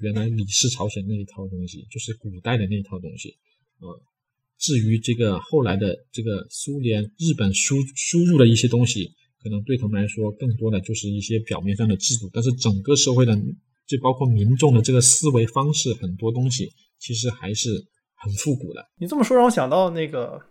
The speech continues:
Speaker 2: 日本的政治哲学家丸山真男评价日本明治维新，就他用的是类似的评价，就是他觉得日本的整个所谓的西化只是上层人把用的东西拿过来，挑挑拣拣把西方的逻辑，
Speaker 1: <laughs>
Speaker 2: 但实际上下层是没有变的。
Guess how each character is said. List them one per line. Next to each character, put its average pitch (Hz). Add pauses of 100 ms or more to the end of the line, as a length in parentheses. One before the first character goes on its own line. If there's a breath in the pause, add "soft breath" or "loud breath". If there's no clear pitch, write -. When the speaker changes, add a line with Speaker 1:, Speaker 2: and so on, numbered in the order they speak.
(140)
Speaker 2:
日 202
本 131
的 120
政 185
治 139
哲 147
学 151
家 151
丸 143
山 165
真 185
男 131
评 127
价 156
日 196
本 117
明 131
治 170
维 151
新， 226 (640)
就 151
他 151
用 160
的 151
是 156
类 190
似 175
的 139
评 123
价， 127
就 131
是 135
他 139
觉 127
得 131
日 165
本 120
的 113
整 117
个 151
所 123
谓 165
的 147
西 139
化 139
只 117
是 120
上 180
层 135
人 123
把 113
用 175
的 127
东 135
西 143
拿 120
过 185
来， 123
挑 160
挑 160
拣 147
拣 120
把 -
西 -
方 131
的 131
逻 120
辑， 120
Speaker 1:
<laughs> -
Speaker 2:
但 160
实 156
际 170
上 170
下 170
层 147
是 156
没 147
有 165
变 175
的。 110